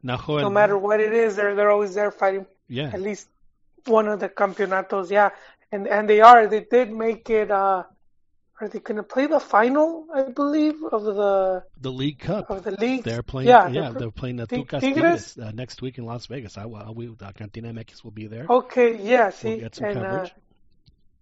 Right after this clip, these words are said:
Speaker 2: yeah, that's a big game, and, and just, uh, you know, that, that could be a good, a good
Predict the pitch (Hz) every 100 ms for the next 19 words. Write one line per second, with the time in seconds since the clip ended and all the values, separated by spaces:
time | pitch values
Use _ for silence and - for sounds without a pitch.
0 | _ _ _ _ _ _ _ - 214 202
1 | 202 214 - 196 233 240 220 196 185 208
2 | 190 170 226 220 _ _ _ _ _ _
3 | 403 480 _ - 220 202 196 190 - _
4 | _ _ _ _ _ _ _ _ _ 214
5 | 208 196 190 - 214 202 196 196 214 -
6 | 202 190 - 190 - 175 208 185